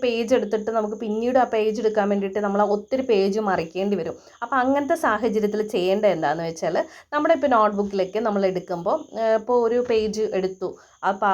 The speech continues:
അത് കഴിഞ്ഞ് പിന്നെ ഒരു അഞ്ചാറ് പേജിന് ശേഷമായിരിക്കും നമുക്ക് അടുത്ത് എടുക്കേണ്ടത്. അപ്പോൾ അത് ചെയ്യേണ്ടത്, അപ്പോൾ അത് അതുപോലെ നമ്മളിപ്പോൾ റീഡിങ് ബുക്സൊക്കെ ആണെങ്കിൽ നമ്മൾ എന്തെങ്കിലുമൊക്കെ വായിച്ചുകൊണ്ടിരിക്കുന്ന ബുക്കിലായാലും കുറച്ച് വായിച്ചു ബാലൻസ് പിന്നീട് വായിക്കാൻ വേണ്ടിയിട്ട് നമുക്ക് അതിനകത്ത് വേറൊന്നും വെക്കേണ്ട, നമ്മുടെ ഇതുപോലൊരു സ്ലൈഡ് വെക്കുക. ഹെയർ പിൻ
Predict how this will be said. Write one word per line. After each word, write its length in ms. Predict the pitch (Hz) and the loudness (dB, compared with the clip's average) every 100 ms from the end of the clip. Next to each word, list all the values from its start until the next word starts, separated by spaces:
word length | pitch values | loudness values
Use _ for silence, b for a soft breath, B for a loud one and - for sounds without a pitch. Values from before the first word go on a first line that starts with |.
| 147 | 2
അത് 120 | 202 | 0
കഴിഞ്ഞ് 320 | 254 226 226 | 2 2 2
പിന്നെ 180 | 233 214 | -2 -2
ഒരു 100 | 220 | 0
അഞ്ചാറ് 380 | 220 202 233 247 269 | 0 2 2 2 2
പേജിന് 360 | 214 196 208 220 | 0 0 -2 -2
ശേഷമായിരിക്കും 500 | 214 190 208 196 208 | -2 -2 -2 0 0
നമുക്ക് 160 | 190 202 | 0 0
അടുത്ത് 260 | 175 - | 0 0
എടുക്കേണ്ടത്. 440 | 214 175 - 160 165 | -2 -2 -4 -4 -2
അപ്പോൾ 160 | 220 | 0
അത് 240 | 202 208 233 | 0 0 -2
ചെയ്യേണ്ടത്, 520 | 269 220 196 196 202 214 | -2 0 2 2 2 2
അപ്പോൾ 200 | 220 240 | 2 2
അത് 80 | 233 | 2
അതുപോലെ 300 | 240 247 240 | 2 2 2
നമ്മളിപ്പോൾ 420 | 233 240 247 254 | 0 0 0 -2
റീഡിങ് 360 | 240 247 254 214 | 0 0 0 0
ബുക്സൊക്കെ 440 | 214 - 214 202 | -4 -6 -4 0
ആണെങ്കിൽ 320 | 180 175 170 151 B B | 0 0 -4 -6 B B
നമ്മൾ 180 | - 233 | -4 -2
എന്തെങ്കിലുമൊക്കെ 420 | 240 233 247 247 240 | 0 0 0 0 2
വായിച്ചുകൊണ്ടിരിക്കുന്ന 840 | 208 202 214 262 247 220 208 214 196 | 4 2 0 -2 -2 -2 -2 0 -2
ബുക്കിലായാലും 440 | 190 214 196 208 | -2 2 2 4
കുറച്ച് 280 | 208 208 269 | 4 4 0
വായിച്ചു 380 | 214 196 190 220 | 2 2 -2 0
ബാലൻസ് 520 | 208 202 202 208 269 | 2 2 0 -2 -4
പിന്നീട് 380 | 247 214 233 262 | -2 -2 0 2
വായിക്കാൻ 380 | 208 185 196 | 2 2 2
വേണ്ടിയിട്ട് 300 | 196 196 190 | 2 0 0
നമുക്ക് 300 | 208 196 190 233 B B B B | 0 -2 -4 -8 B B B B
അതിനകത്ത് 300 | 247 262 269 | 0 2 4
വേറൊന്നും 400 | 247 269 262 247 | 4 4 2 -2
വെക്കേണ്ട, 380 | 214 208 185 190 | -4 -4 -4 -2
നമ്മുടെ 320 | 220 202 208 | 0 0 -2
ഇതുപോലൊരു 400 | 202 190 196 208 | -2 -2 0 0
സ്ലൈഡ് 380 | - 202 190 214 | 0 2 2 2
വെക്കുക. 400 | 202 165 175 - b b b b | 0 -4 -6 -8 b b b b
ഹെയർ 340 | 196 202 214 208 | -8 4 4 4
പിൻ 180 | 247 | -2